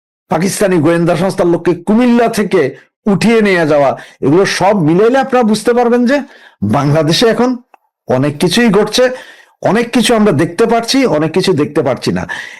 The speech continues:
ওই যে বলে একটা ডিপ স্টেটের খেলা বলেছিলেন, আমরা বলছিলাম ডিপ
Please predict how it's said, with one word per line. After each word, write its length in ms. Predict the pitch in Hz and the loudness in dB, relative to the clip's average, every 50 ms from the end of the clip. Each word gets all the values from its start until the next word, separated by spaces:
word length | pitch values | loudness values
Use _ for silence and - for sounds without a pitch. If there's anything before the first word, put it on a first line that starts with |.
| _ _ - 139 | _ _ -2 0
ওই 100 | 170 202 202 | 2 2 2
যে 80 | 240 233 214 | 2 2 2
বলে 120 | 233 226 226 | 2 2 2
একটা 160 | 220 220 220 170 120 131 | 0 0 -2 -2 0 0
ডিপ 160 | 214 220 214 254 - - | 0 0 0 -2 -4 -2
স্টেটের 300 | - 240 226 233 226 208 - | -2 -2 0 0 0 0 0
খেলা 180 | - 196 196 202 202 | 0 0 2 2 2
বলেছিলেন, 420 | 208 202 202 196 - 202 202 220 220 208 214 - _ _ _ _ _ _ - | 2 2 2 0 0 0 0 0 -2 -2 -4 -8 _ _ _ _ _ _ -6
আমরা 260 | - 127 135 139 147 143 113 78 - | -2 0 0 2 0 0 0 -2 0
বলছিলাম 340 | 147 160 151 151 165 165 160 143 | 0 0 0 0 0 0 0 2
ডিপ 200 | 117 165 185 175 | 0 0 0 0